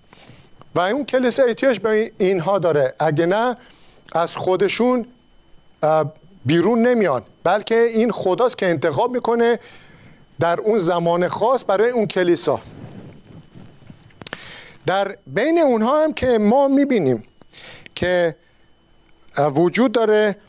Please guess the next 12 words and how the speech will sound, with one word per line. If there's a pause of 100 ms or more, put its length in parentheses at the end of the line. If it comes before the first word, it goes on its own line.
(160)
به
همون
صورت
رسول (1160)
و (580)
انبیا. (680)
یعنی (320)
موقعی
که
اینجا
میگه
که